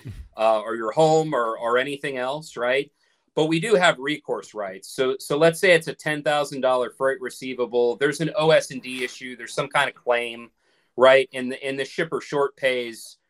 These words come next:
by ten percent, right? They pay out nine thousand dollars. We do need to square that additional thousand dollar loss with, with our carrier. And, and, and what we would probably do in that instance is we would say, "Hey,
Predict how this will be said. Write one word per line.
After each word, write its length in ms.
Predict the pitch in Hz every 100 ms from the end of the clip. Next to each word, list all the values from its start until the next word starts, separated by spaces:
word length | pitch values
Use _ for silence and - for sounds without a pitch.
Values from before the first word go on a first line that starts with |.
| _ _
by 140 | 127 123
ten 280 | - 123
percent, 440 | 113 107 - 98 82
right? 240 | 107 110 107
They 120 | 123
pay 200 | - 135
out 220 | 131 120
nine 240 | 120 120
thousand 400 | 123 120 117 104
dollars. 480 | 101 98 87 82 - _ _ _ _
We 200 | 131 202
do 180 | 190 190
need 200 | 175 170
to 60 |
square 460 | 208 - 156 147 143
that 180 | 135 131
additional 440 | 123 123 - 123
thousand 420 | - 123 120 120
dollar 400 | 113 107 107 104
loss 460 | 101 110 104 - -
with, 180 | 110 -
with 220 | 110 117 123
our 240 | 117 110
carrier. 500 | - 120 104 95 90
And, 140 | 87 95 110
and, 760 | 107 _ 110 - - - -
and 240 | 101 127 135
what 400 | 139 156 170 160
we 100 | 147
would 220 | 139 127
probably 500 | - 180 170 156 135
do 220 | 135 135
in 80 | 123
that 200 | 120 117
instance 460 | 117 - 120 110
is 140 | 117 110
we 100 | 113
would 160 | 110
say, 240 | - 113 110
"Hey, 280 | 127 110